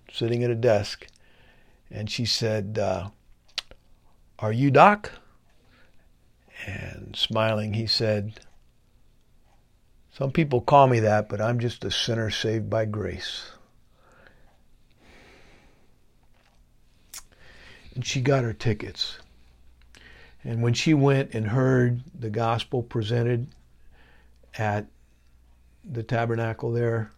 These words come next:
the church, uh, and the, she said to Jim, she said, "Jim, you've got to meet this man." So that started,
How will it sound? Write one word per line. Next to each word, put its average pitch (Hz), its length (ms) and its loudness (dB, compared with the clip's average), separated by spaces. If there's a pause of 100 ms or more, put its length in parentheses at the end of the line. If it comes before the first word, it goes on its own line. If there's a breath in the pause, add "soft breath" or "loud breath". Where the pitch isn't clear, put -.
the 104 100 -10
church, 110 500 -6 (600 soft breath)
uh, 95 320 -10
and 110 220 -6
the, 107 240 -10 (600)
she - 260 -8
said 117 340 -2
to 113 80 -2
Jim, 110 320 -2
she 110 160 -8
said, 101 280 -6
"Jim, 110 260 -4
you've 110 240 -8
got 104 340 -6
to 95 120 -8
meet 101 440 -10 (1080)
this - 300 -10
man." 92 400 -8 (1300 soft breath)
So 95 440 -8
that 107 220 -6
started, 98 520 -6